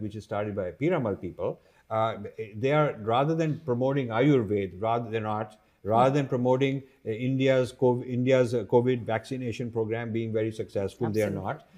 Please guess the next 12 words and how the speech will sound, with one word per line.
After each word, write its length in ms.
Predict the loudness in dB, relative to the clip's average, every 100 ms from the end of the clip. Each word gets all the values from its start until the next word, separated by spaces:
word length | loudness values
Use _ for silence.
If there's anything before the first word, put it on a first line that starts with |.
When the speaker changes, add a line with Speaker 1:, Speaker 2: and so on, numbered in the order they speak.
| -20 -10
Speaker 1:
Uh, 240 | -4 -2 -4 -10 -2
they're 140 | 0
talking 340 | 2 0 0 2
more 200 | 2 2
about 280 | 4 2
what 180 | 2 0
minorities 580 | 0 -2 0 0 0 -4
given, 300 | -4 -4 -2
uh, 240 | -6 -8 -14 -4
proper 340 | -4 0 -2
treatment 460 | -2 -10 -8 -8 -6
during 280 | -6 -6